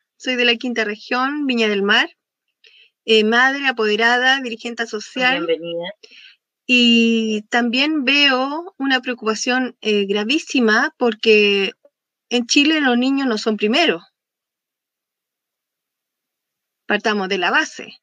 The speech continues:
Speaker 1: por la situación que estamos viviendo, por la contingencia,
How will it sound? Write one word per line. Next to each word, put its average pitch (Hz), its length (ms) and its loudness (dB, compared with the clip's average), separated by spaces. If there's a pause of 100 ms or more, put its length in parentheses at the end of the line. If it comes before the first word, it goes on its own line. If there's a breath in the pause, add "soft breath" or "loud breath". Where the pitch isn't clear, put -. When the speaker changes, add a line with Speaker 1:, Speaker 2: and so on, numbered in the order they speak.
(260)
Speaker 1:
por 214 140 2
la 202 100 2
situación 214 480 -4
que 214 80 -18
estamos 208 300 -2
viviendo, 254 560 -2
por 233 120 2
la 202 120 2
contingencia, 233 1000 -4